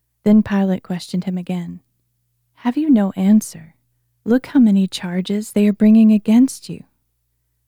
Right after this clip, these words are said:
But to Pilate's amazement, Jesus made no further reply.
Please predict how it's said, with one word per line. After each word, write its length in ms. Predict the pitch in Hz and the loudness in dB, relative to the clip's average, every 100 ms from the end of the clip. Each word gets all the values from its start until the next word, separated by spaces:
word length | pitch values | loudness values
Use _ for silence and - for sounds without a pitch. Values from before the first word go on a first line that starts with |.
| _ | _
But 100 | 196 | -10
to 80 | - | -8
Pilate's 440 | - 202 196 196 - | -6 -2 -2 -2 -4
amazement, 680 | 175 180 196 196 180 170 185 | -2 0 0 0 -6 -10 -10
Jesus 400 | 185 190 202 - | -8 -6 -2 0
made 200 | 202 202 | 2 4
no 140 | 175 | 2
further 380 | - 180 180 165 | -4 -10 -8 -10
reply. 560 | 160 - 180 165 160 | -14 -20 -20 -20 -20